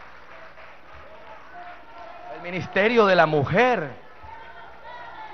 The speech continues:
Es decir, todo lo que se ha hecho en función de la mujer.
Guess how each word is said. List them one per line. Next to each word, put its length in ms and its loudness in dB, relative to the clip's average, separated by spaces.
Es 80 -4
decir, 400 0
todo 220 10
lo 100 6
que 120 -2
se 120 -2
ha 140 2
hecho 160 0
en 60 -4
función 280 -6
de 80 0
la 100 2
mujer. 460 0